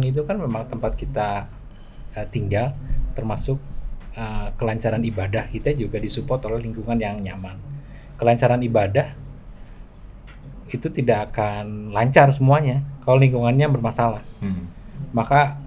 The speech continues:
Speaker 1: eh, selain itu kita juga lingkungan yang kita nikmati hari ini itu kan merupakan pemberian atau warisan para generasi sebelum
Speaker 2: Terdahulu.
Speaker 1: kita,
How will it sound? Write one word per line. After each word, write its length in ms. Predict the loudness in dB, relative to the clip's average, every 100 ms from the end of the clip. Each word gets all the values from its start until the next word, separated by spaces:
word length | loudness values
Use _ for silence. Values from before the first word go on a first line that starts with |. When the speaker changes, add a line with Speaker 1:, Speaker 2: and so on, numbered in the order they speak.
| -4
Speaker 1:
eh, 720 | 2 4 4 4 4 2 0 -2 -4 -14 -20 -8
selain 320 | 2 4 4 2
itu 160 | -2
kita 240 | -2 -2 -2
juga 320 | 0 2 4
lingkungan 320 | 2 0 0
yang 240 | 0 0
kita 240 | -2 0 2
nikmati 560 | 0 0 0 0 2
hari 320 | 2 4 2 0
ini 240 | 0 2
itu 160 | 0 0
kan 80 |
merupakan 640 | 2 2 2 2 0 -4 -4 -12 -16 -16 -16 -6
pemberian 640 | 0 4 4 4 6 6 4
atau 160 | 2 4
warisan 400 | 4 4 0 0
para 480 | 0 0 0 -4 -8 -10 -8
generasi 720 | -4 -2 -2 -2 -2 -2 -4 -12 -8 -4 -2
sebelum 400 | 0 4 4 4
Speaker 2:
Terdahulu. 80 | 4
Speaker 1:
kita, 160 | 4